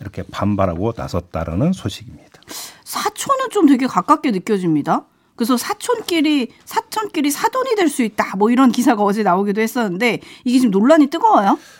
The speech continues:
Speaker 1: 그렇습니다. 현소혜 교수가 제시한 근거 가운데 하나는 오 촌 이상 혈족의 경우 가족으로서 유대감을 유지하는 경우가 현저히 감소했다. 저는 이 대목 보고 가만히 생각해보니까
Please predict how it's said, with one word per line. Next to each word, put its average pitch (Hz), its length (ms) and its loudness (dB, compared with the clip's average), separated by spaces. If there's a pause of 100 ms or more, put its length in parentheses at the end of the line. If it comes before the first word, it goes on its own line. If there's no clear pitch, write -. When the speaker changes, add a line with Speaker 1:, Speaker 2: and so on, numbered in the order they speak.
(140)
Speaker 1:
그렇습니다. 123 420 2
현소혜 240 720 6
교수가 185 440 2
제시한 147 440 2
근거 151 360 4
가운데 143 320 2
하나는 107 720 4
오 151 240 4
촌 208 360 2
이상 160 440 2
혈족의 185 580 2
경우 160 540 4
가족으로서 151 720 0
유대감을 160 720 2
유지하는 127 480 2
경우가 104 380 0
현저히 240 600 6
감소했다. 92 720 -4 (640)
저는 196 180 2
이 120 100 4
대목 208 300 4
보고 131 200 0
가만히 - 300 -2
생각해보니까 - 340 -6